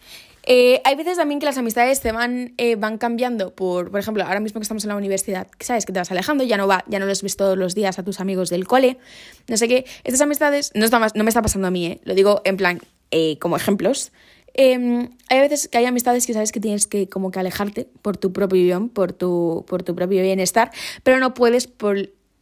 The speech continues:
este hecho de que las amistades son algo tan ap-, tienes tanto aprecio a estas personas que el, mm, cortar la relación es como una locura. Y es que es,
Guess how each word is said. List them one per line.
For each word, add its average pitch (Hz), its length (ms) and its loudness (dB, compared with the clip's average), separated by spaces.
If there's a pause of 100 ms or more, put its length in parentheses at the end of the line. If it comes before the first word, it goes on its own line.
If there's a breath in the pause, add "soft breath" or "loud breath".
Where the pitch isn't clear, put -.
(200)
este 226 340 0
hecho 226 240 -2
de 214 160 0
que 196 140 0
las 185 140 0
amistades 196 440 2
son 247 120 -2
algo 233 200 0
tan 214 160 2
ap-, 208 160 -2 (400)
tienes 214 280 -2
tanto 254 200 0
aprecio 214 300 0
a 196 80 2
estas 208 220 -2
personas 226 600 -2 (760 soft breath)
que 220 160 6
el, 208 260 0 (360)
mm, 208 720 2 (540)
cortar 233 360 2
la 320 140 -2
relación 254 560 -2 (680)
es 220 160 -2
como 220 220 -2
una 208 160 0
locura. 190 340 0 (260 loud breath)
Y - 80 0
es 302 100 2
que 392 80 4
es, - 180 0